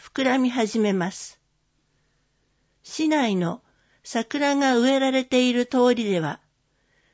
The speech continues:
通行人の多くが桜の花に目を引かれて足を止め、公園では例年お花見をする人で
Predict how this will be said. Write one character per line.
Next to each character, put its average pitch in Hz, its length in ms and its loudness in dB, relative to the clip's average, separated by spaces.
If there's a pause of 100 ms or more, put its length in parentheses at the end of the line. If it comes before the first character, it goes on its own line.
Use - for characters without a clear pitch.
(140)
通 302 200 -2
行 294 300 0
人 285 300 2
の 262 260 2
多 240 60 0
く 185 180 -6
が 160 220 -4 (440)
桜 285 520 -2
の 285 160 -2
花 277 380 0
に 190 260 -2
目 262 180 0
を 247 80 0
引 - 180 -6
か 220 140 -2
れ 214 140 -2
て 208 240 -2
足 214 320 -2
を 190 80 -4
止 180 160 -8
め、 180 260 -6 (880)
公 294 260 0
園 285 240 0
で 240 160 2
は 175 220 -4 (640)
例 269 240 2
年 254 320 2
お 226 100 0
花 294 320 -2
見 302 200 -2
を 285 100 -2
す 285 160 -6
る 277 120 0
人 254 320 -2
で 185 220 -4